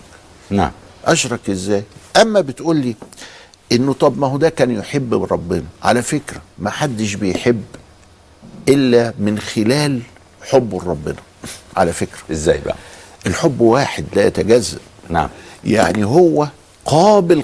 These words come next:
Speaker 2: قلبه لأن يحب، قابل قلبه لأن يحب. ربنا خلق الحب في قلبه. هو مين اللي خلق حب؟ آه، آه، أي حب في كده؟ لا. ولذلك احنا بنقول إن حبه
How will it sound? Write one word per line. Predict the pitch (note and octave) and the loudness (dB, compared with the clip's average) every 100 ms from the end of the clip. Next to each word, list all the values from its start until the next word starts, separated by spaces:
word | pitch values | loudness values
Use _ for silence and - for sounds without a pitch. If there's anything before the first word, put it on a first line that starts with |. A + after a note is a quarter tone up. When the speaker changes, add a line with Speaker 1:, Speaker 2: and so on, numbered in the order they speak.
| - | 0
Speaker 2:
قلبه | F3 F#3+ D#3+ E3+ F#3+ F#3 | 2 2 0 0 2 4
لأن | E3+ D#3+ E3 | 6 4 2
يحب، | D#3 - G2+ C#2+ - - - _ - - - _ _ | 0 0 -4 -4 -14 -20 -20 _ -20 -20 -20 _ _
قابل | C3+ E3 E3 C#3+ | 2 6 6 4
قلبه | A2 - D#3+ C#3 A#2+ | 2 2 4 2 0
لأن | - B2+ | 0 -2
يحب. | F#2 - F2+ G#2 | -4 -6 -6 2
ربنا | G#2 G#2+ A2+ G3 C#3 | 2 2 2 2 2
خلق | - E3+ C#3+ C#3 | 0 0 2 0
الحب | A#2 - D#3+ C3+ G#2 | -4 2 2 2 -4
في | - - | -6 0
قلبه. | A2+ G2 E2+ - - - | 0 2 -4 -8 -6 2
هو | C#3 | 4
مين | F#3+ G3+ | 4 0
اللي | D3 A2+ | 0 -2
خلق | - C#3+ - | 0 0 0
حب؟ | - C#3+ B2 - F2 - - - - - | -2 0 0 -4 -14 -16 -20 -20 -20 0
آه، | A2+ G#2+ - G2+ | 2 2 2 -2
آه، | - | 4
أي | G3 E3 | 4 4
حب | A#2+ - F#3 - - _ _ _ | 0 0 -2 -6 -20 _ _ _
في | - - A#2+ A2+ G#2 | -16 -2 2 2 2
كده؟ | - G#2 - - - _ | -2 -2 -2 -12 -20 _
لا. | G2 C3+ - _ _ - - - - | -2 -2 -4 _ _ -20 -20 -20 0
ولذلك | - A#2+ B2+ F#3+ F3+ | 4 4 6 4 4
احنا | C#3 C3+ B2 | 0 0 0
بنقول | G#2 G#2 C3 A#2 G2 - - | 0 -4 -2 -2 -2 -6 -6
إن | F#2+ G2 F#2 - | -2 -2 -2 2
حبه | A3 F3+ C3+ C#3+ | 2 2 0 0